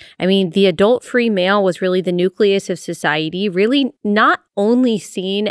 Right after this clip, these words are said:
as, um, the person, uh, kind of with rights, but really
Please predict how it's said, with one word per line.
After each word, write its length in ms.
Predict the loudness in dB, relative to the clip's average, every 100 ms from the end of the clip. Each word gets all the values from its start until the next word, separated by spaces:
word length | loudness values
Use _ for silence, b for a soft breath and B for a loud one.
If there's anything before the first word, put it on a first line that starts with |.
| -6
as, 500 | -4 -2 -2 -2 -6 B B B B B -2
um, 340 | 0 0 -4 -4
the 120 | -4
person, 720 | 0 0 0 0 0 -2 -6 -10 -8
uh, 100 | -6
kind 220 | -2 0
of 280 | 0 -4 -12 -20 _ -20 _ -12
with 320 | 0 2 2
rights, 640 | -2 -2 0 0 -2 -10 -6
but 160 | -2 0
really 420 | 0 0 -2